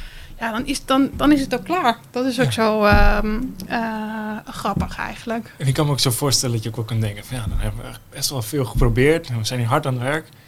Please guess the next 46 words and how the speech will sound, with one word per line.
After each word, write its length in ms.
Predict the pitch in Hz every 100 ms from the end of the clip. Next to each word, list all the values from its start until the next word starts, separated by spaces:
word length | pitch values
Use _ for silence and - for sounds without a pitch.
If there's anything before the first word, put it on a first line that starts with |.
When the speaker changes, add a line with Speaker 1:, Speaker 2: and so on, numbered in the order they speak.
| - - _
Speaker 2:
En 80 | 143
het 100 | 123
enige 320 | 139 147 135
wat 220 | 143 139 -
die, 420 | 139 139 139 139
wat 140 | 135
die 100 | 131
Speaker 1:
Ja. 80 | 311
Speaker 2:
nodig 280 | 135 147 131
had, 120 | 147
was 160 | 135 127
een 80 | 139
beetje 180 | 139 120
geluk 260 | 147 143
in 60 | 147
de 60 |
liefde. 340 | 151 151 117 104 -
Speaker 1:
Ja. 200 | 320 247 - - - -
Ja, 220 | 294 240 -
nou, 180 | 269 233
dat 80 | 233
is 60 |
toch 160 | - -
mooi? 300 | 269 226 220 302
Speaker 2:
Ja, 180 | - 185
dat 100 | 320
is 60 |
Speaker 1:
Ja, 60 | 233
Speaker 2:
fantastisch. 280 | - - -
Speaker 1:
of 40 |
een 60 | 262
andere 240 | 247 233
baan, 380 | 226 233 233 240
of 100 | 226
een 80 | 240
andere 300 | 254 247 226
woonplek, 680 | 226 233 240 214 214 214
of 220 | 247 233
nou 160 | 262 240
ja, 100 | 226
noem 180 | 240 262
maar 140 | 247
op. 220 | - 254 311 -
Dus 160 | 277
dat, 280 | - 240 - - - - - - - - -
ehm, 720 | - 254 247 247 240 247 233